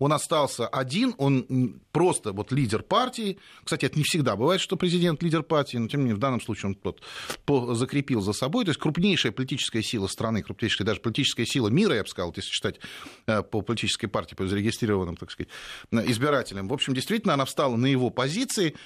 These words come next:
И в этом смысле понятно, что, э, он гораздо более, так сказать, смело пойдёт вперёд. Ему не предстоят теперь никакие, э, так сказать, э, препятствия, разве что могут быть проблемы, связанные с принятием его бюджетов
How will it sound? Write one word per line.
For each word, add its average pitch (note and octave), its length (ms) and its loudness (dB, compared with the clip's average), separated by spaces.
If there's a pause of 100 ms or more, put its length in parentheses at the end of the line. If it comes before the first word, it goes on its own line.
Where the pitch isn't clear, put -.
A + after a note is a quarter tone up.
(260)
И C#3 80 2
в D3+ 80 4
этом A3+ 200 2
смысле G3+ 440 2
понятно, F3 580 2
что, B2 1000 4
э, G#2+ 80 -2
он D3 400 4
гораздо C3+ 380 2
более, B2+ 380 2
так - 180 -8
сказать, - 220 -6
смело C#3 320 2
пойдёт A2+ 340 -2
вперёд. G2+ 300 -2 (140)
Ему A2 480 2
не D3+ 240 4
предстоят C#3 580 0
теперь E2+ 400 -8 (400)
никакие, C#3+ 760 0 (440)
э, A2 380 2 (100)
так G2+ 100 -4
сказать, - 380 -4
э, G#2+ 140 2
препятствия, C#3 600 0
разве A3+ 300 2
что G#2 380 -2
могут D#3+ 260 0
быть A2 160 -6
проблемы, A#2 460 -2
связанные F2 480 -2
с - 40 -16
принятием G3 420 2
его F3 180 4
бюджетов A2+ 480 -2